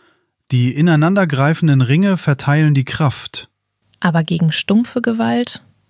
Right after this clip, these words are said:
Speaker 2: da schützt es deutlich weniger. Trotz gepolsterter Unterkleidung. Die Wucht geht teilweise durch. Ein kräftiger Schlag kann Knochen brechen, ohne die Rüstung zu beschädigen.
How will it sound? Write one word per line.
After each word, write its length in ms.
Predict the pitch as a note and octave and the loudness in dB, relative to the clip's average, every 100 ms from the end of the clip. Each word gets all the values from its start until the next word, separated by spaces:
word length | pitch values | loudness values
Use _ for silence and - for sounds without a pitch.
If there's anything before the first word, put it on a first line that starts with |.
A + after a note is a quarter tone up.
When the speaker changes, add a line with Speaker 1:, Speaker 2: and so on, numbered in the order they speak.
| _ _ _ _ - - | _ _ _ _ -8 -2
Speaker 2:
da 120 | F#3 | 0
schützt 360 | - E3+ - | 0 -2 -4
es 120 | E3 - | -6 0
deutlich 400 | E3 - E3 F3+ | -2 0 -4 0
weniger. 500 | D#3+ D3+ - D#3 D#3 _ _ _ _ _ _ | 2 2 -2 -4 -6 _ _ _ _ _ _
Trotz 340 | - A3+ - - | -4 -4 -4 -6
gepolsterter 680 | D#3+ - D#3+ - E3+ - E3+ | -4 -2 -2 -2 -4 -2 2
Unterkleidung. 720 | F3 D#3 - D#3+ E3 F3 E3 - _ _ _ - - - - - | 2 0 -6 -8 -6 -6 -6 -8 _ _ _ -20 -20 -20 -6 0
Die 160 | D#3+ | 2
Wucht 420 | G3 - - - | 0 -2 -8 -6
geht 160 | - D#3+ | -4 -4
teilweise 520 | - E3 E3 D#3+ F#3 | 0 0 2 0 0
durch. 500 | F3+ E3+ E3+ - - _ _ _ _ _ _ _ | -2 -4 -4 -8 -16 _ _ _ _ _ _ _
Ein 180 | F3 E3 | 0 0
kräftiger 540 | - G#3 - F3 E3 | 0 -2 -2 0 0
Schlag 560 | D#3 F3+ F3 E3+ - - | 0 0 0 0 -4 -10
kann 240 | - E3 | -2 -2
Knochen 420 | - F#3 F#3+ F3 | 0 -2 2 0
brechen, 460 | D#3+ D#3+ D#3 F3+ F#3+ - - - _ | 2 0 2 2 2 -2 -20 -20 _
ohne 260 | G3 G#3 G3+ | 2 4 2
die 100 | F#3 | 2
Rüstung 400 | F3 E3+ E3+ E3+ | 0 0 0 0
zu 140 | - E3+ | 0 -2
beschädigen. 680 | D#3+ - D3+ D#3+ - F#3 | 0 0 -2 -4 -6 -6